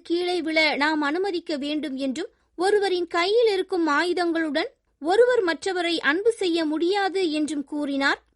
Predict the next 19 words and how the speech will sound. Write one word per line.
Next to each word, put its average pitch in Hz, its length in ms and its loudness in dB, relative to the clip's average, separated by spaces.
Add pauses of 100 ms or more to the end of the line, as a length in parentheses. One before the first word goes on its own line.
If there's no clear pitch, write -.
முனைவர் 339 680 0 (200)
அந்திரேயா 403 600 0
தொர்னியெல்லி. 247 880 0 (160)
மார்ச் 294 480 -2
பதினைந்து 302 640 0
சனிக்கிழமை 294 880 -2 (200)
ஆயுதமயமாக்கல், 311 1120 2 (160)
அணு 330 340 2
ஆயுதங்கள் 349 720 2
குறித்த 311 540 -2
இவ்வாறு 370 600 2
தெரிவித்துள்ளார் 285 760 0 (160)
திருப்பிட 415 520 0
சமூக 381 460 0
தொடர்பு 311 440 -2
துறையின் 311 400 -4
செய்தி 359 400 -4
பிரிவு 302 360 -6
தலைவர் 277 420 -2